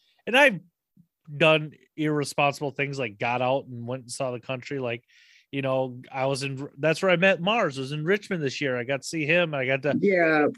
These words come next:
Speaker 1: like, I got to see a rare bike this year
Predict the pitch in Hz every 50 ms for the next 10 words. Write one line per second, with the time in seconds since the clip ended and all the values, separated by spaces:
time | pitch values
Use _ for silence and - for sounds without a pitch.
0 | _ _ - 175 190 202 185 - 233 220 233 240 226 - - - 247 233 220 208
1 | 202 - - 165 180 165 147 147 165 180 190 196 190 175 143 175 208 247 262 -
2 | _ 160 127 - - 147 120 107 101 -